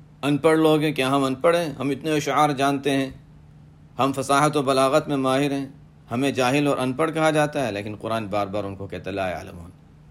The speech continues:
تمہاری جہالت ہی تو ہے۔ تیسری بات، "أَمَّنْ يُجِيبُ الْمُضْطَرَّ إِذَا دَعَاهُ وَيَكْشِفُ السُّوءَ وَيَجْعَلُكُمْ خُلَفَاءَ الْأَرْضِ"، یا وہ اللہ بہتر ہے، تمہارے مشرکین، تمہارے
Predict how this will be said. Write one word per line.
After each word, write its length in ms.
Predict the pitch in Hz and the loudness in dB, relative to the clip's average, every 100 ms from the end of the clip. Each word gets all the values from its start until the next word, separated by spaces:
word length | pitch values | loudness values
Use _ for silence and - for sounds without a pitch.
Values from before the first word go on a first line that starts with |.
| - - - - | -20 -20 -20 -14
تمہاری 220 | - - | -6 -4
جہالت 420 | 120 123 139 147 | -2 0 0 0
ہی 80 | 139 | -4
تو 120 | 95 | -6
ہے۔ 100 | 90 - - - - - - - - - - - - - - - - - - - - - - - - - - - - - - - | -10 -12 -20 -20 -20 -20 -20 -20 -20 -20 -20 -20 -20 -20 -20 -20 -20 -20 -20 -20 -20 -20 -20 -20 -20 -20 -20 -20 -20 -20 -20 -10
تیسری 340 | 147 143 120 90 | -6 -4 -4 -6
بات، 180 | 76 - - - - - - - - - - - | -8 -12 -20 -20 -20 -20 -20 -20 -20 -20 -14 -4
"أَمَّنْ 320 | 120 120 120 | -2 0 0
يُجِيبُ 500 | 117 117 113 120 113 | 0 -2 -2 -2 -2
الْمُضْطَرَّ 640 | 113 113 113 - 123 117 | -4 -6 -8 -6 -4 -2
إِذَا 300 | 117 117 117 | -2 0 0
دَعَاهُ 520 | 110 110 117 107 87 78 - - - - - | 0 -2 -2 -2 -6 -16 -20 -20 -20 -20 -14
وَيَكْشِفُ 520 | 101 110 120 - 113 120 | -6 -4 -4 -6 -8 -8
السُّوءَ 440 | 113 - 117 - - - - - - | -10 -8 -8 -8 -12 -14 -20 -16 -4
وَيَجْعَلُكُمْ 800 | 107 117 120 117 117 120 117 | -2 0 0 -2 -4 -6 -8
خُلَفَاءَ 460 | 117 117 117 123 117 | -6 -6 -2 -2 -2
الْأَرْضِ"، 320 | 120 117 - - - - - - - - - - - - - - 92 | -2 -4 -6 -8 -20 -20 -20 -20 -20 -20 -20 -20 -20 -20 -20 -20 -8
یا 180 | 98 | -2
وہ 220 | 107 127 123 | 0 2 0
اللہ 360 | 123 127 127 113 | 2 2 2 0
بہتر 300 | 117 117 113 | -4 -2 -4
ہے، 100 | 98 | -4
تمہارے 320 | 107 107 113 | -6 -4 -4
مشرکین، 540 | 110 - 104 - 110 | -6 -8 -10 -8 -8
تمہارے 380 | 117 113 117 131 | -6 -2 0 -2